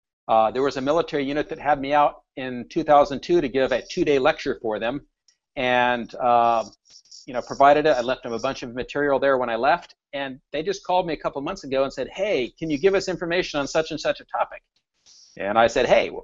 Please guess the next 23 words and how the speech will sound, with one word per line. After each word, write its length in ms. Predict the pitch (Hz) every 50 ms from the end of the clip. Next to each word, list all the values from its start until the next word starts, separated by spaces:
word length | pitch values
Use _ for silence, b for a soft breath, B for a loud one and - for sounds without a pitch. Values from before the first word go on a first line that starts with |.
| - -
I, 80 | 131
I 220 | - - 135 135 143
was 180 | 139 139 131 165
already 240 | 156 151 156 151
out 160 | 170 196 196 -
there 140 | 147 143
in 40 | 131
two 160 | - - 175
thousand 360 | 151 156 147 143 131 139 127 -
two. 220 | - 185 202 214
Your 200 | 196 143 123 101 - -
commander 400 | 127 127 139 151 160 160 160 131
had 220 | 143 143 139 135
me, 260 | 139 135 131 123 - -
you 80 | - 123
know, 80 | 117
give 200 | 113 - 143 135
this 140 | 131 123 -
two-day 260 | - 165 147 151 143
briefing 380 | 123 - 160 165 156 - 185 160
to 80 | 165
you 80 | 175 156
guys. 680 | 151 156 160 170 190 196 190 - - - - - _